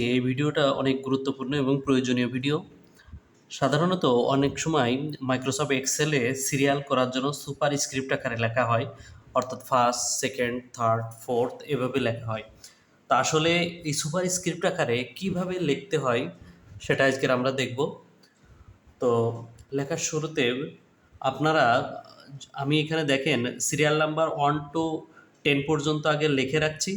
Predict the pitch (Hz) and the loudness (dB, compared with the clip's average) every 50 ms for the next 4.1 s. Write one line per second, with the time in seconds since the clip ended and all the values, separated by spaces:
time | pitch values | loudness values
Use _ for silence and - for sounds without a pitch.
0 | 214 - - 143 127 139 139 147 147 151 - 185 185 180 185 170 175 156 135 131 | -6 -4 -2 -2 0 0 -2 -2 -4 -6 -6 -6 -4 -4 -4 -4 -4 -4 -4 -4
1 | - - 143 135 131 127 123 - 131 123 120 113 117 123 123 - - - 170 170 | -4 -6 -4 -4 -2 -4 -4 -4 -4 -2 -2 -2 -2 -4 -6 -6 -8 -8 -8 -10
2 | - - - - - - _ - - - - _ _ _ _ - 131 117 110 113 | -12 -20 -20 -20 -20 -20 _ -20 -20 -20 -20 _ _ _ _ -2 0 0 0 -2
3 | - - 151 165 165 160 - - 160 170 185 175 180 139 123 - 151 139 139 156 | -6 -8 -8 -8 -6 -6 -2 -2 0 0 2 2 2 2 2 2 0 0 0 0
4 | 156 156 | -2 -2